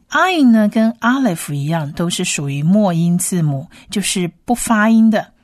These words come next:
它们是没有声音的字母。那不发音的话，下面的这个短母音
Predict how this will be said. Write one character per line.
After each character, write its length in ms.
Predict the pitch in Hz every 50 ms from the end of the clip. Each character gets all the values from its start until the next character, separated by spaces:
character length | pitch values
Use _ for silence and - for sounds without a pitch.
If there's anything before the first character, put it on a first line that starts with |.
| _
它 120 | - - 226
们 120 | 214 220
是 100 | - -
没 140 | 196 185 202
有 120 | 214 190
声 240 | 151 - - - 185
音 140 | 185 190 196
的 80 | 185 156
字 220 | - - - 170
母。 240 | 156 151 139 131 - _ _ _ _ _ _ _ _ _ -
那 160 | 285 285 269
不 180 | 247 262 - 339
发 280 | - - 330 311 320
音 120 | 330 330 330
的 140 | 285 240
话， 460 | 214 - 262 240 226 202 175 - - _ _ _ _ _ _ -
下 320 | - - - - 381 339
面 200 | 320 302 302 277
的 80 | 233 208
这 140 | 180 214 220
个 80 | 202
短 240 | 180 - 185 170 180
母 140 | 202 196 170
音 240 | 160 190 190 196